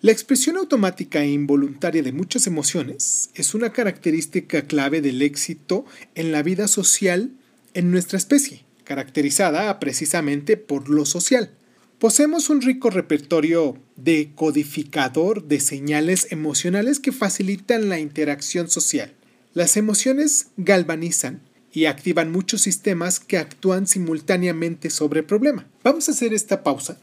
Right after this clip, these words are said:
para recordarles nuestras diferentes plataformas donde nos pueden dejar sus mensajes, donde nos pueden escribir. Nos pueden mandar un correo a la dirección crónicalunares punto zun arroba hotmail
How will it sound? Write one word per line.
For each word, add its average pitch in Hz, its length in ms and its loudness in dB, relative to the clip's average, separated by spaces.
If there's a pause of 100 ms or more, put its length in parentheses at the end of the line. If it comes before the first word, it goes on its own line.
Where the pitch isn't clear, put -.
(200)
para 151 840 0
recordarles 180 580 0
nuestras 151 400 -2
diferentes 147 540 -2
plataformas 143 720 -2
donde 123 260 -8
nos 120 180 -10
pueden 143 380 -2
dejar 131 280 -8
sus 127 140 -14
mensajes, 151 500 -4
donde 123 240 -6
nos 117 140 -12
pueden 139 280 -4
escribir. 170 480 -2 (800)
Nos 196 100 -8
pueden 262 180 2
mandar 208 280 2
un 190 80 -2
correo 170 600 2
a 123 540 -4
la 127 140 -4
dirección 143 800 -2 (400)
crónicalunares 175 720 0
punto 185 340 -2
zun 175 400 -4
arroba 147 540 0
hotmail 151 540 -2